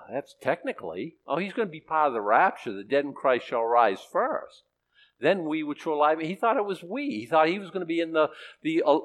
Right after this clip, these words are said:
uh, uh, the alive part of the rapture. Imagine that. I don't think it, it's wrong. I mean, in the sense of, like, I, I think Jesus could come at any time. And it's always served me well. I'm not somebody to put off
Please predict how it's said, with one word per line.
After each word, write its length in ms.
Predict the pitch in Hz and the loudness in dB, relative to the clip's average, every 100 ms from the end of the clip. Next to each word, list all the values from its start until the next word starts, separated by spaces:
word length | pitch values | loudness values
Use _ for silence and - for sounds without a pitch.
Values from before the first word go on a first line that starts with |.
| - | 2
uh, 120 | 143 | 4
uh, 440 | 131 135 131 127 123 - _ | 6 8 8 6 4 -6 _
the 120 | 143 | 6
alive 480 | 147 147 185 269 311 - | 8 8 8 8 4 4
part 240 | 131 117 | 6 6
of 100 | 110 | 2
the 100 | 110 | 0
rapture. 680 | 110 101 85 - - 71 - _ _ _ _ _ 190 | 4 6 4 0 -10 -10 -10 _ _ _ _ _ -2
Imagine 360 | 226 311 320 | -2 0 -4
that. 360 | 339 330 - - _ _ _ | -4 -4 -6 -12 _ _ _
I 60 | 170 | -10
don't 160 | 220 | -10
think 160 | 262 - | -10 -10
it, 120 | 165 _ _ _ _ | -12 _ _ _ _
it's 200 | - - | -12 -10
wrong. 460 | 123 185 247 101 104 | -6 -2 0 -2 -2
I 40 | |
mean, 260 | 107 117 110 | -8 -10 -12
in 120 | 107 | -12
the 80 | 110 | -14
sense 320 | - 147 147 | -6 -4 -4
of, 80 | 117 | -6
like, 200 | 110 107 - - - - | -4 -4 -8 -20 -16 -14
I, 80 | - | -4
I 60 | 147 | -4
think 240 | - 262 - | -4 -10 -12
Jesus 300 | - 214 202 | -16 -16 -14
could 180 | - 151 | -10 -10
come 220 | - 208 | -6 -6
at 100 | 117 | -4
any 200 | 123 151 | -6 -8
time. 540 | 139 165 196 151 - - _ _ | -8 -8 -6 -6 -10 -16 _ _
And 80 | 143 | -14
it's 140 | - | -4
always 240 | 220 220 254 | -4 -4 -6
served 340 | - 196 233 | -4 -2 -2
me 120 | 233 95 | -4 -6
well. 280 | 80 71 | -4 -4
I'm 100 | 95 | -4
not 180 | 156 196 180 _ | -2 -4 -6 _
somebody 360 | - 180 175 160 | -6 -6 -4 -8
to 60 | - | -6
put 180 | - | -6
off 280 | 160 185 202 | -2 -2 -4